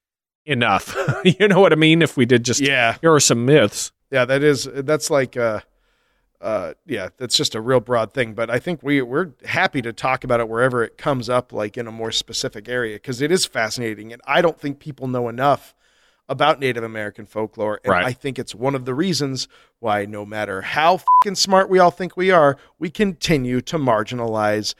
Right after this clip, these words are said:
Speaker 2: uh, Native American peoples in the United States.
Speaker 1: Uh,
Speaker 2: It just
Speaker 1: I mean,
Speaker 2: keeps fucking happening over and over.
Speaker 1: Twenty sixteen
Speaker 2: And
Speaker 1: just seems unreal.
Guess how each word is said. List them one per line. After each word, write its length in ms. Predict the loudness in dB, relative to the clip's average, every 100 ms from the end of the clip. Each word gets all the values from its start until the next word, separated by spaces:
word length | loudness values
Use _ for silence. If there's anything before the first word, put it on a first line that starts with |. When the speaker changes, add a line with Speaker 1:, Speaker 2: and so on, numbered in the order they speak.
| _ _ -2
Speaker 2:
uh, 400 | 2 4 4 2 -4
Native 340 | -2 0 0 -2
American 400 | -2 -2 -4 -8
peoples 400 | -6 -6 -6 -8
in 60 |
the 60 | -8
United 340 | -6 -6 -6
States. 420 | -6 -6 -6 -10 -8
Speaker 1:
Uh, 260 | 0 2 4
Speaker 2:
It 80 | 2
just 220 | 0 0 0
Speaker 1:
I 40 |
mean, 80 | 2
Speaker 2:
keeps 440 | 4 4 0 -8 -2 4 6 6
fucking 180 | 2 -2
happening 580 | 0 0 0 -4 -10 0
over 400 | 6 6 4 0
and 120 | 2
over. 160 | 4 6
Speaker 1:
Twenty 220 | 6 6
sixteen 460 | 6 4 4 4 4
Speaker 2:
And 80 | 6
Speaker 1:
just 140 | 4
seems 380 | 4 4 4 4
unreal. 760 | 4 2 2 4 4 4 2